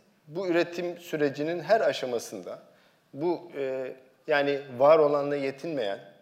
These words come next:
e, bir üste geçmeyi düşünen vizyonu koruduk. Ve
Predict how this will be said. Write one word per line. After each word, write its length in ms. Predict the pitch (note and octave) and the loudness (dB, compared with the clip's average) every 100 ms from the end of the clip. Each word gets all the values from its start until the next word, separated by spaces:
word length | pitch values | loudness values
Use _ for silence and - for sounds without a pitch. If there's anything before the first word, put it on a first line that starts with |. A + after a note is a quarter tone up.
| _ _ _ _ - | _ _ _ _ -10
e, 380 | B2 A#2+ A#2 A#2+ | -4 -2 -4 -2
bir 120 | F#3+ | -2
üste 380 | F3 C#3+ - E3 | -2 -4 0 0
geçmeyi 640 | C#3+ C#3 - C#3 C#3+ C3+ | 2 0 0 -2 0 0
düşünen 580 | A#2+ - A#2+ A2+ A#2 A#2+ | -4 -6 -2 -2 -4 -4
vizyonu 400 | D3+ B2+ B2 - | -4 -2 -2 -2
koruduk. 520 | C#3+ B2+ A2 - - _ _ _ - _ _ _ _ | -2 -2 -2 -10 -16 _ _ _ -20 _ _ _ _
Ve 120 | A#2 | -10